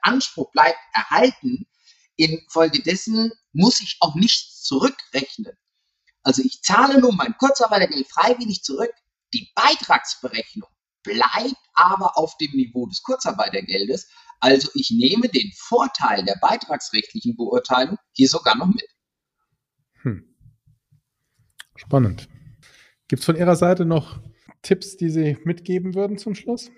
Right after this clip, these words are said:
Speaker 1: Ja, also beim Kurzarbeitergeld ist eben auch immer wieder ganz wichtig, dass ich, äh, auch während des Prozesses, äh, an dem Thema dranbleibe. Denn wir haben ja während der Corona-Pandemie festgestellt, dass die Regelungen zum Kurzarbeitergeld ja auch sehr häufig angepasst wurden. Ähm,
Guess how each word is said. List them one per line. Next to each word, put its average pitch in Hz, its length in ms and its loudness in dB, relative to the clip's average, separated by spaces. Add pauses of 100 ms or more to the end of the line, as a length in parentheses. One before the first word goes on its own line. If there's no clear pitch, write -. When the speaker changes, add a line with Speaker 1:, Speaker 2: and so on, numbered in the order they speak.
(100)
Speaker 1:
Ja, 147 420 2
also 160 160 0
beim 160 240 -2
Kurzarbeitergeld 165 960 0
ist - 380 -12
eben 151 280 -4
auch 147 300 2
immer 160 260 -2
wieder 147 180 -4
ganz 123 360 -4
wichtig, 143 440 -6
dass 127 440 -4
ich, - 500 -8
äh, 117 80 -16 (160)
auch - 180 -4
während 190 300 0
des - 200 -12
Prozesses, - 840 -6
äh, 120 160 -2
an 139 160 -2
dem 147 140 -2
Thema 131 320 0
dranbleibe. 95 720 -2
Denn 117 500 2
wir 120 160 0
haben 151 280 2
ja 131 360 4
während 160 380 0
der 147 80 2
Corona-Pandemie 135 960 0
festgestellt, 165 720 0
dass 135 140 -12
die 123 120 -2
Regelungen 143 380 0
zum 120 160 -2
Kurzarbeitergeld 131 800 0
ja 117 80 -2
auch 110 60 -4
sehr 117 180 2
häufig 110 300 -6
angepasst - 580 -10
wurden. - 920 -20
Ähm, 220 160 -12